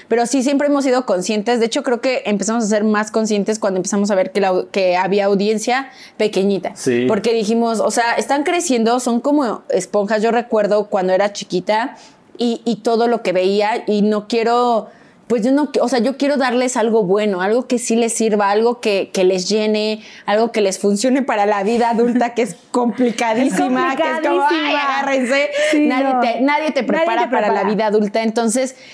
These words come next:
Speaker 1: eh, es, es como esto, ¿no? Es como concientizar y t-, y la verdad es que siempre lo que hacemos es con amor, o sea, de
Speaker 3: Sí.
Speaker 1: verdad con amor, o sea, es como para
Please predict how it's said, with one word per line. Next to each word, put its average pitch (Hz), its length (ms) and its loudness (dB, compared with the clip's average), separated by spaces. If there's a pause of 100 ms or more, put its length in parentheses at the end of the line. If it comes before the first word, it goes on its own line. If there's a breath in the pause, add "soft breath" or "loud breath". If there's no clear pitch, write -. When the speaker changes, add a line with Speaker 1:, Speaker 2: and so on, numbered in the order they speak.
(140 loud breath)
Speaker 1:
eh, 233 400 0
es, 254 260 -2
es 269 180 0
como 247 260 2
esto, 208 220 -2
¿no? 202 80 2
Es 220 100 -2
como 233 260 -2
concientizar 196 720 0
y 247 80 0
t-, 240 200 -2
y 196 240 0
la 190 140 2
verdad 190 220 2
es 214 120 -2
que 240 80 -2
siempre 220 560 0
lo 190 300 2
que 196 100 -2
hacemos 226 480 0
es 190 140 -2
con 214 220 0
amor, 175 320 0
o 175 100 0
sea, 185 160 0
de 185 80 2
Speaker 3:
Sí. 190 60 2
Speaker 1:
verdad 208 380 0
con 254 160 2
amor, 180 240 0
o 175 60 2
sea, 196 120 0
es 190 80 -6
como 240 260 0
para 185 400 -2